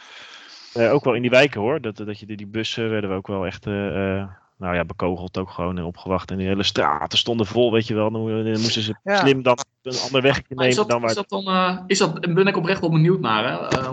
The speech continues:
Speaker 3: is dat leuk dan, zeg maar, voor jullie als uitsupporters om in zo'n vijandige sfeer bij een wedstrijd te zijn? Of, of, of is het ook, kan het ook te zijn?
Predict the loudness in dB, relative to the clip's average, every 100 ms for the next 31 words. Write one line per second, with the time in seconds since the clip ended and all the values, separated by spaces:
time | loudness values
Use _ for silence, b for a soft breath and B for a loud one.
0 | -6 -4 0 4 4 2 -2 -12 -10 -2
1 | 0 0 -2 0 0 2 2 0 -6 -4
2 | -2 0 -2 -2 0 0 -2 -4 0 0
3 | 2 0 0 -4 -8 -6 -6 -4 -4 -4
4 | -4 -6 -6 -4 -4 -4 -6 -4 -4 -2
5 | -4 -2 0 2 0 -2 -2 0 2 0
6 | -2 0 2 2 0 -2 -6 -14